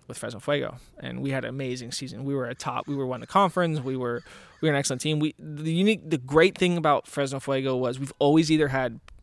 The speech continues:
guys that are ready to play pro or have played pro, or, you know, are, um, just, just a,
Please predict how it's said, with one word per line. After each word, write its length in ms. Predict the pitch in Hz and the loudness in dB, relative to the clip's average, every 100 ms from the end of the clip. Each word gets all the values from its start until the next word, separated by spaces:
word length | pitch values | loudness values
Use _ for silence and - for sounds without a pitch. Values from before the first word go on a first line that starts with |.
| - | -6
guys 240 | 135 139 | 0 0
that 60 | 139 | 2
are 120 | 123 | -2
ready 300 | 123 131 135 | 0 0 0
to 80 | 139 | 0
play 180 | - 139 | -2 -4
pro 340 | - 127 131 - | -2 -2 -2 -2
or 160 | 131 131 | -2 0
have 220 | 127 - | -2 -4
played 260 | - 131 | -6 -6
pro, 500 | - 135 127 127 127 - - - _ | -6 -4 -2 -2 -4 -8 -20 -20 _
or, 300 | - 131 123 | -6 -2 -2
you 100 | 113 | -4
know, 80 | 135 | -6
are, 300 | 127 127 110 - - - _ | -6 -4 -6 -12 -20 -20 _
um, 460 | - 127 120 156 - - | -12 -10 -10 -14 -16 -8
just, 240 | 165 156 | -2 0
just 160 | 190 - | 2 2
a, 200 | 160 | 2